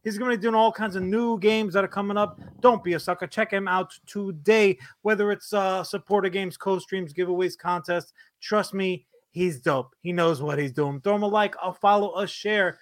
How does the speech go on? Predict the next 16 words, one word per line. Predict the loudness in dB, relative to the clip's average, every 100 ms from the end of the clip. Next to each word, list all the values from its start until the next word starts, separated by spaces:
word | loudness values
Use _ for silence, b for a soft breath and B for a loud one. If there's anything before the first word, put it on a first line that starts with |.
| b
Shit, | -4 0 0 4
do | 8
it | 8
for | 8 4
us | 4 0
too. | -2 0 0
Nobody | 0 2 4 6
else | 4 2
is. | -2 -2 -6 B _
Consider | -6 -4 -2 2 0
becoming | 0 -4 -4 -4 -6
a |
supporter. | -4 -8 2 6 8 6 2 b b _
But, | 0 0 -2 _ _ _ _ _
but, | -2 0 0 -6 _ _ _ _ -6
but, | -2 -2